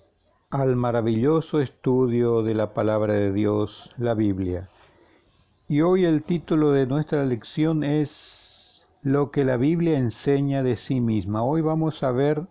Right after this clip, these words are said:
lo que la Sagrada Biblia dice de sí misma. ¿Quién reveló la Santa Escritura? Leemos en segunda de Timoteo, capítulo tres, versículos, versículo dieciséis:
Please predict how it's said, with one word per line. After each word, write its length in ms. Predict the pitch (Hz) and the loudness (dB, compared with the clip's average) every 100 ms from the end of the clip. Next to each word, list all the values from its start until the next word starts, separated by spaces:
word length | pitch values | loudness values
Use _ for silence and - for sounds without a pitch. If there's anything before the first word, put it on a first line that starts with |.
| _ - - - _ | _ -20 -20 -20 _
lo 320 | 143 185 190 | 2 2 2
que 160 | 190 165 | 2 2
la 140 | 151 | 2
Sagrada 560 | 127 143 127 131 135 135 | 0 -2 0 2 2 0
Biblia 420 | 123 123 123 123 | 2 2 2 0
dice 560 | 117 113 - 127 117 - - | 0 0 -2 -2 -2 -4 -6
de 220 | 120 110 | -4 -4
sí 260 | - 120 | -2 -2
misma. 640 | 107 104 92 85 92 90 95 _ _ _ _ _ _ - _ _ - | -2 -2 -4 -6 -8 -8 -10 _ _ _ _ _ _ -20 _ _ -4
¿Quién 280 | 247 277 | 0 2
reveló 480 | 202 160 143 131 135 | 2 4 4 4 4
la 140 | 135 123 | 2 0
Santa 460 | - 135 127 123 | -2 -2 0 0
Escritura? 760 | 117 - 120 113 131 127 139 170 - _ _ _ _ _ - _ _ _ - | -2 0 -2 0 2 2 2 -4 -10 _ _ _ _ _ -20 _ _ _ -6
Leemos 680 | 127 135 151 190 190 180 175 | 0 2 2 2 0 0 0
en 140 | 156 | -2
segunda 600 | - 139 131 156 175 160 | 0 0 2 2 2 2
de 140 | 143 120 | 2 2
Timoteo, 640 | 131 120 110 143 151 139 | 0 0 -2 0 0 0
capítulo 640 | 123 - 143 - 123 110 | -2 -2 -4 -2 -2 -2
tres, 480 | - 135 143 131 - - | -2 0 0 0 -6 -6
versículos, 960 | 107 - - 139 - 120 107 101 - _ _ _ _ _ _ _ _ _ - | -4 -4 -2 -2 -2 -2 0 -2 -6 _ _ _ _ _ _ _ _ _ -8
versículo 520 | 107 - 131 135 113 | -8 -6 -4 0 2
dieciséis: 880 | 117 117 160 - 151 139 139 - - | 2 -2 -6 -4 0 0 0 -6 -20